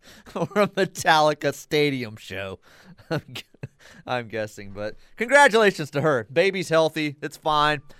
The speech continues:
I guess, uh, Metallica gave her a shout out. No telling what kind of gear or, uh, you know, package she's going to receive from the band in the mail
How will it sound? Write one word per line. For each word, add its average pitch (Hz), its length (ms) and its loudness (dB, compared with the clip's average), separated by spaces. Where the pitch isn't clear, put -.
I 143 80 -2
guess, 151 280 0
uh, 139 340 4
Metallica 143 600 2
gave 143 200 -2
her 135 120 0
a 123 40 -4
shout 131 420 0
out. 127 320 0
No 135 80 -2
telling 131 320 -4
what 127 160 -6
kind 127 180 -4
of 110 200 -4
gear 135 440 -2
or, 104 300 -6
uh, 113 300 -2
you 117 100 -10
know, 92 180 -8
package 143 400 0
she's 135 220 -6
going 135 200 -6
to 123 80 -8
receive 135 360 -6
from 123 120 -14
the 107 60 -10
band 131 360 -2
in 113 80 -10
the 113 60 -12
mail 117 580 0